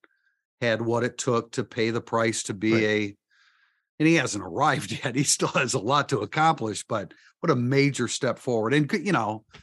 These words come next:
Speaker 1: I mean, great for the kid. I feel great for the kid. I don't really know Deion Colzie well, but I feel great for him that,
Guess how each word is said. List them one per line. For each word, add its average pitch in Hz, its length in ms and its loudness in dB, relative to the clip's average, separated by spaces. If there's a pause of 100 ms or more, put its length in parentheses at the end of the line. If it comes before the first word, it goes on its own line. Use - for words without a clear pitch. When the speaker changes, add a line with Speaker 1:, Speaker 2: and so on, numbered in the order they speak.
(500)
Speaker 1:
I 165 60 -6
mean, 190 340 2 (920)
great 190 260 4
for 151 140 0
the 123 100 2
kid. 127 300 2
I 113 80 0
feel 151 220 2
great 123 320 0
for 117 120 -8
the 101 60 -6
kid. 131 200 -2
I 110 60 0
don't 110 220 -2
really 110 320 -2
know 117 260 0
Deion 107 340 0
Colzie 104 360 -2
well, 120 220 2
but 110 100 -2
I 104 60 -2
feel 104 220 -4
great 104 380 -2
for 101 180 -8
him 110 320 -2
that, 110 300 -2